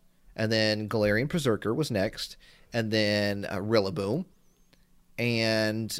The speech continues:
um, someone had mentioned to me on, uh,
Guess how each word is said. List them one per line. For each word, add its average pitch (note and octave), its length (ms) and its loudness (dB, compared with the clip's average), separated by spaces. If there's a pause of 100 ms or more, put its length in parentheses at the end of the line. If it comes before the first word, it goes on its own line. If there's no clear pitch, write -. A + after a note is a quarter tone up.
um, G#2 380 -4
someone D3+ 360 0
had B2 160 0
mentioned B2 640 -2
to B2+ 120 -4
me A2+ 400 -2
on, A2 360 -4
uh, G#2 340 -6